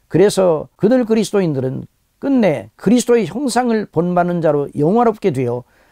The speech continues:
하나님의 은혜의 영광을 영원히 찬미하는 존재가 될 것입니다. 아, 그리스도인의 이 진로를 막을 법이 땅에도 하늘에도 없습니다. 이 그리스도인의 진로를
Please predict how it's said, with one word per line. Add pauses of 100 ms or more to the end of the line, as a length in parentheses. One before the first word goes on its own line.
(160)
하나님의
은혜의
영광을
영원히
찬미하는
존재가
될
것입니다. (800)
아,
그리스도인의 (200)
이
진로를
막을
법이 (160)
땅에도
하늘에도 (160)
없습니다. (800)
이
그리스도인의
진로를